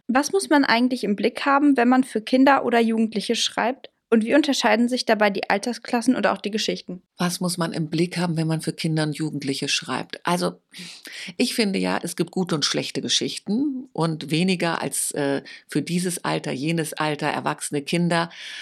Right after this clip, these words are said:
Speaker 2: Ich glaube, grundsätzlich muss man authentisch sein, man muss ehrlich mit sich sein, aber das gilt für jede gute Geschichte, die man schreibt. Man muss sich auch sich selbst stellen, das heißt den eigenen Ängsten und Sorgen und auch den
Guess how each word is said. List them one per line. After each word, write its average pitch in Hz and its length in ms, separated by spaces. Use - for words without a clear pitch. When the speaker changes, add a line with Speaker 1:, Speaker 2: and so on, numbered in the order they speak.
Speaker 2:
Ich 180 100
glaube, 214 280
grundsätzlich 202 680
muss 175 260
man 170 340
authentisch 175 680
sein, 247 420
man 170 160
muss 147 300
ehrlich 160 460
mit 226 160
sich - 260
sein, 254 340
aber - 120
das 156 200
gilt 151 180
für - 100
jede 156 300
gute 196 280
Geschichte, 214 420
die 214 100
man 220 220
schreibt. 240 600
Man 185 240
muss 196 220
sich - 260
auch 190 220
sich 185 300
selbst 180 420
stellen, 135 580
das 165 440
heißt 165 320
den 151 200
eigenen 160 540
Ängsten 151 840
und 170 260
Sorgen 143 880
und 160 380
auch 151 240
den 147 380